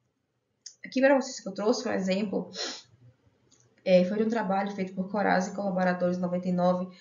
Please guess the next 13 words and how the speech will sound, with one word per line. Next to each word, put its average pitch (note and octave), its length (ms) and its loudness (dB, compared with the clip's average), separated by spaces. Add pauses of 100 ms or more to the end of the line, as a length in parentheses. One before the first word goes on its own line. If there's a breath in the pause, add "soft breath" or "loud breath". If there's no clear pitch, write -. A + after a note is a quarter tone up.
(240 loud breath)
que G#3+ 120 -2
trouxe G#3 300 -4
a A#3+ 40 4
estimativa A#3+ 760 0
da G3+ 600 2
taxa A#3+ 380 4
de A#3 120 -2
adição B3+ 600 2 (260 loud breath)
de G3 140 -8
carbono A3 440 0
em A3+ 40 2
diferentes A3 760 -2
manejos. F#3+ 800 0